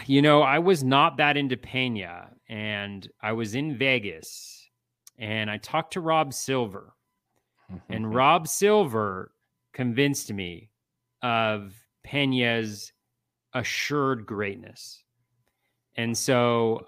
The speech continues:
Speaker 1: uh, last
Speaker 2: Assured
Speaker 1: ni-,
Speaker 2: greatness.
Speaker 1: last
Speaker 2: I like
Speaker 1: night,
Speaker 2: that.
Speaker 1: assured greatness. So, uh, last night I drafted Pena as my middle infielder in my second main. And I think the reasons for that are, number one, he looks like he, he's clearly got the role,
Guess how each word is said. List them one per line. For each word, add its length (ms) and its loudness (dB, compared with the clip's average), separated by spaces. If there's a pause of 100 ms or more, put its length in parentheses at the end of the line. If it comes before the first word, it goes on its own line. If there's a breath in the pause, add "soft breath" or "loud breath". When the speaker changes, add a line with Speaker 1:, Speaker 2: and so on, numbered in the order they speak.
Speaker 1:
uh, 120 -4
last 360 2
Speaker 2:
Assured 180 -16
Speaker 1:
ni-, 100 -4
Speaker 2:
greatness. 240 -4
Speaker 1:
last 300 2
Speaker 2:
I 20 -6
like 80 -2
Speaker 1:
night, 320 2
Speaker 2:
that. 180 -10
Speaker 1:
assured 520 -2
greatness. 720 -4 (460)
So, 560 4
uh, 140 0
last 300 2
night 160 2
I 80 2
drafted 400 -2
Pena 420 -6
as 160 -6
my 140 0
middle 220 0
infielder 580 -4
in 80 -8
my 140 -4
second 420 -6
main. 500 -6 (600)
And 560 0
I 120 0
think 420 -2
the 120 2
reasons 760 -6
for 240 -6
that 580 -4
are, 680 0
number 320 0
one, 280 2
he 200 -2
looks 260 -4
like 140 -4
he, 180 -6
he's 240 -8
clearly 460 -2
got 240 2
the 80 -4
role, 420 -6